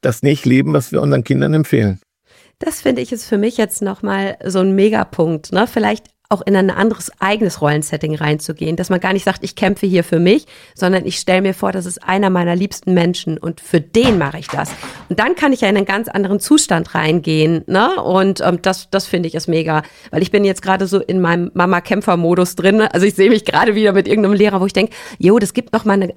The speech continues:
Speaker 2: andere Energie frei und, ähm, ein anderer Motivator, Aktivator.“ Sehr, sehr cool auf jeden Fall.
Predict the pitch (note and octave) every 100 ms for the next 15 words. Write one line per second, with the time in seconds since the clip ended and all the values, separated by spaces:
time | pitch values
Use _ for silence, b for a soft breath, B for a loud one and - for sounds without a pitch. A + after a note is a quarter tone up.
0 | - G#3 G3 G#3 F#3 F3 G3 C4 - E3
1 | D#3+ A3 D#4 - E3+ F3 F3 F3 - E3+
2 | E3+ D#3+ - F#3+ F#3+ F3+ F3 F#3 F3+ A3+
3 | A3 D#3 - - E3 F#3+ - F3+ D#3 E3+
4 | F#3+ F#3+ B B B B - F#3 F3 -
5 | G3 D#3 - - - - - - -